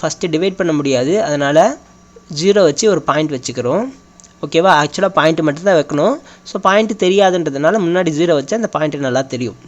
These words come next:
சரியா? பாயிண்ட்டை வச்சுக்கிட்டு இங்க ஒரு ஜீரோ வைக்கணும். இப்ப டிவைட் பண்ண முடியுமா அப்படின்னு செக் பண்ணோம்னா மறுபடியும் முடியாது. ஓகேவா?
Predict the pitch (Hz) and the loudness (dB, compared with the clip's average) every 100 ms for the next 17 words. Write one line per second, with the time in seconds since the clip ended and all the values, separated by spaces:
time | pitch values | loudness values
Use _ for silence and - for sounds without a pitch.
0 | - 160 202 165 139 - - _ _ 165 | -8 -2 0 -2 -6 -18 -20 _ _ -20
1 | - - 185 220 208 160 156 170 233 170 | -20 0 2 4 2 2 0 -2 0 0
2 | 135 139 151 127 117 101 - _ - - | 0 0 0 0 -2 -12 -16 _ -14 -10
3 | 185 285 226 214 247 233 226 214 185 185 | 2 4 6 6 6 6 2 2 4 2
4 | 185 190 156 143 156 156 139 160 135 147 | 2 2 2 0 -2 -4 -6 -6 -6 -4
5 | 269 220 208 208 220 170 175 156 117 - | -2 0 0 -2 -2 0 2 2 -2 -10
6 | _ - 151 170 202 151 | _ -12 -6 0 2 2